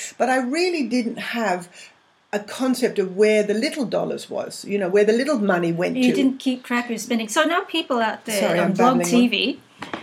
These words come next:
Speaker 2: if you, if you're like that, this is a good time. What Camilla's just told you has been an invaluable money tip or, um, a habit to, to cultivate,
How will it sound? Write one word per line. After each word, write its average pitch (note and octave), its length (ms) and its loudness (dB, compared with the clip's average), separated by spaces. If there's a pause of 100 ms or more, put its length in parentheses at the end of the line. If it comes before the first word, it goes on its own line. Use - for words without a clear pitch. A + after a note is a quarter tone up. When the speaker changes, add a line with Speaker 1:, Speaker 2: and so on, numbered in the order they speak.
(400)
Speaker 2:
if B3+ 180 2
you, E4+ 280 4 (120)
if B3 200 -2
you're F#4 200 0
like A#3+ 420 2
that, A#3+ 500 0 (420)
this F#4 180 -10
is G#4 160 -10
a D4+ 40 -6
good G#3+ 280 -4
time. G3+ 480 -2
What A#3 180 -6
Camilla's A3 380 -6
just G#3 240 -14
told G3+ 260 -4
you G#3+ 60 -6
has G3 140 -4
been F#3+ 160 -6
an F3+ 420 -8
invaluable F#3+ 840 -4
money F#3+ 480 -6 (240)
tip - 380 -6 (200)
or, E3+ 400 -2 (460)
um, E3+ 520 -4 (200)
a - 40 0
habit G3+ 580 0
to, F#3+ 340 -2
to F#3 160 -12
cultivate, A#3 800 -4